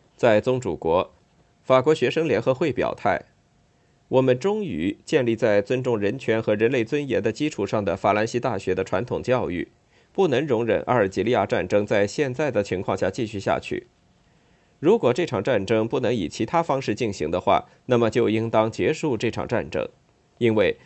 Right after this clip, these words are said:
在我们看来，使用现在这种手段所带来的后果及其所造成的异常局势都证明，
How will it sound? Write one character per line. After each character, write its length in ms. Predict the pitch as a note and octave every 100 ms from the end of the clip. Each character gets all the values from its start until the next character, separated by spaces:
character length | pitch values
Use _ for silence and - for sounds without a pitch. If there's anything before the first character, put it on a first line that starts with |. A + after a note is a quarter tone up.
| _
在 200 | C3 B2+
我 120 | F#2+
们 140 | F#2 A#2
看 240 | C#3+ G#2
来， 220 | A1 G1+ - _ -
使 200 | - C#3
用 180 | D3+
现 260 | C#3 G3 D3+
在 200 | F3+ C#3+
这 120 | B2+
种 140 | A2 A#2
手 240 | G#2 E2+
段 240 | A2+ F#2+
所 240 | - A2+ G#2+
带 140 | A#2+
来 120 | G2+
的 80 | G#2+
后 260 | A#2 B2+ G2
果 260 | F2+ E2 -
及 140 | B2
其 160 | B2+ B2
所 180 | A2 F2+
造 220 | C#3 A2+
成 160 | -
的 80 | G#2
异 160 | B2+ B2+
常 240 | - G2+
局 180 | A#2 F2
势 160 | F#2+ F#2+
都 140 | A#2+
证 180 | C#3+ A#2+
明， 220 | B1